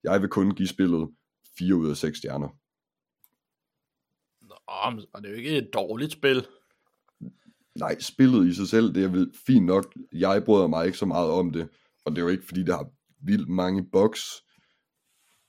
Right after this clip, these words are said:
Speaker 1: men, øh, det er, det er jo stadig et okay spil. Jeg synes bare, at i forhold til, hvad spillet er, så er det måske lidt dyrt. Det ved jeg ikke, hvordan du havde det med det.
Speaker 2: Øh, men jeg købte det jo endnu dyrere,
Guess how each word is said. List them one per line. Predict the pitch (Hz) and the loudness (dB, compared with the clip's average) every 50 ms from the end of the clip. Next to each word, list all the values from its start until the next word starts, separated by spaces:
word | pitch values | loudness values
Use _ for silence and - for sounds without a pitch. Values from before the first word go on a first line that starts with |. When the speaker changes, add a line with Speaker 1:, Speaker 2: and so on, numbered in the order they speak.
| _ _ - - - _ - | _ _ -20 -20 -14 _ -2
Speaker 1:
men, | 101 101 98 87 87 87 | 0 2 2 2 0 0
øh, | 90 85 80 78 71 - 82 - _ _ _ | 0 0 -2 -2 -4 -8 -10 -16 _ _ _
det | - 101 | -2 -2
er, | 101 | 0
det | 90 85 | 0 0
er | 95 | 0
jo | 98 87 | 0 0
stadig | 78 - 110 98 101 | -2 0 2 2 2
et | 92 - - - | 2 0 -2 -2
okay | 95 98 92 - 104 87 | -2 -2 0 0 -2 -2
spil. | 80 - - 87 82 80 82 80 | -2 -2 -4 -4 -2 -2 -2 -2
Jeg | 98 95 | -2 -2
synes | 92 - 104 98 90 | 0 0 -2 0 0
bare, | - 90 82 87 87 85 | 0 0 2 2 2 2
at | 85 82 - - - _ _ _ _ _ _ _ - | 0 -2 -6 -14 -20 _ _ _ _ _ _ _ -8
i | 104 87 | -4 0
forhold | 101 101 98 95 90 | 4 4 4 4 4
til, | 82 95 90 | 2 0 -2
hvad | 82 78 76 - - 92 90 | -4 -6 -10 -6 -4 -4 -2
spillet | - - 107 101 95 87 85 76 | 0 2 2 2 4 2 2 2
er, | 78 85 | 2 0
så | 82 - | -2 -4
er | - | -10
det | 73 73 - - | -10 -12 -12 -12
måske | - 76 78 - - 101 85 | -12 -12 -10 -6 -4 -4 -4
lidt | 73 76 80 78 80 87 85 - - | -2 -4 -6 -6 -4 -4 -6 -4 -4
dyrt. | 87 80 73 - - - - _ _ _ _ _ _ _ _ _ _ _ _ _ _ _ _ _ _ _ _ _ _ _ _ _ _ _ _ _ _ _ - | -4 -4 -4 -4 -6 -10 -16 _ _ _ _ _ _ _ _ _ _ _ _ _ _ _ _ _ _ _ _ _ _ _ _ _ _ _ _ _ _ _ -6
Det | 90 | -2
ved | 87 90 90 | 0 2 2
jeg | 80 73 | 2 0
ikke, | 80 | 0
hvordan | 78 85 80 78 82 80 | -2 -2 -2 -2 -2 -4
du | 85 82 | -4 -2
havde | 85 85 85 82 | -2 -2 0 -2
det | 82 | -2
med | 80 80 80 | -2 -2 -2
det. | 76 85 87 82 90 - _ _ _ _ _ _ _ _ _ _ _ _ _ - - - - - - - - - - - - - - - - - - _ _ _ - - | -2 -2 -4 -4 -6 -10 _ _ _ _ _ _ _ _ _ _ _ _ _ -20 -20 -20 -20 -20 -20 -20 -20 -20 -20 -20 -20 -20 -20 -20 -20 -20 -20 _ _ _ -8 -6
Speaker 2:
Øh, | 143 139 127 110 104 98 92 87 82 82 - - - - | -4 -4 -4 -4 -6 -8 -10 -12 -14 -16 -16 -18 -18 -16
men | 113 110 | -8 -4
jeg | 107 117 120 | -2 -2 0
købte | - - 123 117 - | 0 0 -2 -2 0
det | - 120 | 0 0
jo | 113 104 | 0 0
endnu | 101 104 120 135 | -2 -4 -6 -6
dyrere, | 127 131 127 120 120 131 | -6 -4 -4 -2 -2 -4